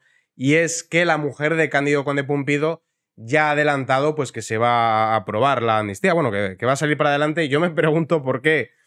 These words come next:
es la mujer de nadie. Esto me recuerda un poco, no sé si os acordáis, que Elisa Beni era pareja de uno de los que estuvieron en el, en el once M, de, de los instructores, y que iba filtrando cosas. Y dices tú, "Pero bueno,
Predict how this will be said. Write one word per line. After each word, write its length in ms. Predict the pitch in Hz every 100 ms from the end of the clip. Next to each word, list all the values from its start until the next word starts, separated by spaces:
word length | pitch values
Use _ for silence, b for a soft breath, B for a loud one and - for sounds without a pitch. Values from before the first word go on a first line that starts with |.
| _
es 140 | 160 170
la 120 | 180
mujer 320 | 170 156 147
de 120 | 139
nadie. 360 | 175 233 170 123
Esto 200 | 139 190
me 80 | 190
recuerda 280 | 190 196 190
un 80 |
poco, 260 | 165 185 190
no 100 | 180
sé 140 | 220
si 80 | 208
os 80 | 202
acordáis, 580 | 196 165 147 165 - - _ _ _ -
que 80 |
Elisa 320 | 135 190 185 165
Beni 400 | 196 170 175 _ _ _ _ -
era 200 | 180 175
pareja 440 | 151 208 185 175
de 80 | 170
uno 120 | 165
de 60 | 160
los 160 | 156
que 80 | -
estuvieron 540 | 143 147 151 151 147
en 120 | 143 139
el, 440 | 139 139 131 127
en 140 | 131 131
el 120 | 143
once 280 | 156 135 147
M, 300 | 156 175 - _ _ _ _
de, 340 | 123 127 127 120
de 120 | 123
los 200 | 123 127
instructores, 800 | 123 - 113 - 156 151 - - _ _ _ _
y 100 | 139
que 140 | 123
iba 180 | 143 160
filtrando 500 | 151 139 151 147 120
cosas. 400 | 202 233 120 104 117
Y 20 |
dices 160 | 113
tú, 100 | -
"Pero 140 | 101 110
bueno, 220 | 202